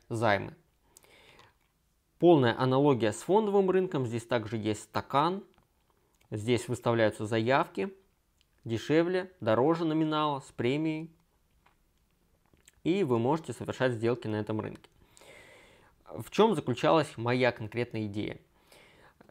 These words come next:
Первоначально я разочаровался в доходности Jetland, и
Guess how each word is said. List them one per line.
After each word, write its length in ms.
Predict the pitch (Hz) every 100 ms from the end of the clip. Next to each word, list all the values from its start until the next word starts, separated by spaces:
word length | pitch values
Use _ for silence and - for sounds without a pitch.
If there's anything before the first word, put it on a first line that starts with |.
| - 120
Первоначально 720 | 156 160 165 165 220 214 160
я 440 | 131 151 147 131 -
разочаровался 920 | 135 131 - 156 156 160 143 131 123
в 260 | 117 123 120
доходности 880 | 120 - 143 120 110 - 120 110 -
Jetland, 720 | 123 143 170 202 226 143 165 - _ _ _ - _ _ -
и 640 | 127 123 117 107 104